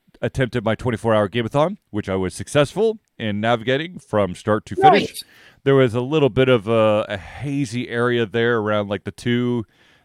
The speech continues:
Speaker 1: thirty in the morning mark. But
Speaker 2: I can
Speaker 1: made it.
Speaker 2: understand that.
Speaker 1: Um, I played games like Bastion, um, Trinity Fusion, uh, Psychonauts two,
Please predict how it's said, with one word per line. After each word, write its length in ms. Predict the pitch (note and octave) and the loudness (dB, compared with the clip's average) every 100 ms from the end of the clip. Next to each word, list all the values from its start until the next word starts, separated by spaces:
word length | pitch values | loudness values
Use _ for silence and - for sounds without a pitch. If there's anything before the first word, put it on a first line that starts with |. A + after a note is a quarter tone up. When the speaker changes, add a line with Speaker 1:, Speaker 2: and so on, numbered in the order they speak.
| _ | _
Speaker 1:
thirty 600 | _ B2+ B2 B2+ C3 B2+ | _ 2 2 2 -2 -4
in 240 | A#2 - A2+ | -8 -8 -6
the 80 | |
morning 460 | A2 A#2 C#3 D3+ C#3+ | -4 -2 -2 -4 -4
mark. 340 | D3+ F3 - _ _ - - _ _ _ | -4 -4 -8 _ _ -20 -20 _ _ _
But 120 | D#3 | 4
Speaker 2:
I 40 | |
can 60 | D3+ | 6
Speaker 1:
made 60 | C#3+ | 4
it. 20 | |
Speaker 2:
understand 380 | C3 D3 C3 C3 F#3 - _ _ _ _ _ _ _ - | 2 2 2 2 0 -4 _ _ _ _ _ _ _ -8
that. 80 | |
Speaker 1:
Um, 380 | A2+ A2+ G#2+ G2 - _ _ - | -4 -2 -4 -6 -12 _ _ -12
I 80 | |
played 340 | G#2 A#2 A#2 G2+ | -6 0 0 0
games 380 | A#2 A2 F#2+ G#2 | -4 -4 -6 -4
like 260 | G#2 - | -4 -2
Bastion, 680 | A2+ A#2 A#2+ - A#2 A2+ G#2 - _ _ _ _ - | 0 0 0 -4 -4 -4 -6 -14 _ _ _ _ -4
um, 640 | G2 F#2+ F#2 F2+ E2+ D#2+ _ _ _ _ _ - | 0 2 0 -2 -6 -12 _ _ _ _ _ -4
Trinity 340 | B2 A#2 A2 | -2 0 -2
Fusion, 680 | - A#2 A2+ G#2 A2 G2+ F2+ _ _ _ _ _ _ | -4 -2 -2 0 -2 -2 -8 _ _ _ _ _ _
uh, 160 | G#2+ F#2+ | 0 0
Psychonauts 520 | - A#2 G#2+ G2+ - | 0 -2 0 -2 -4
two, 540 | - A#2+ A2+ A2 G#2+ | -6 0 2 0 -2